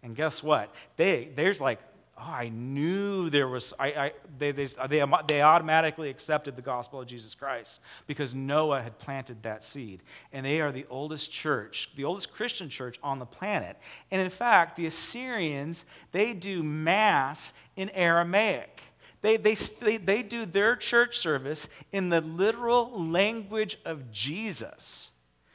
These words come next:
And we have Bible scholars that are saying, "Well, is that in the Koine Greek?"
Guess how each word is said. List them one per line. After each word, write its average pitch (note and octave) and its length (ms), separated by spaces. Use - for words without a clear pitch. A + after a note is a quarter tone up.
And D#3+ 120
we F3+ 80
have F#3 180
Bible F3 320
scholars D#3+ 460
that D3+ 80
are D3 40
saying, C3+ 300
"Well, C#3 240
is C3 120
that D#3+ 340
in D3+ 240
the C#3 260
Koine D3 600
Greek?" C3 440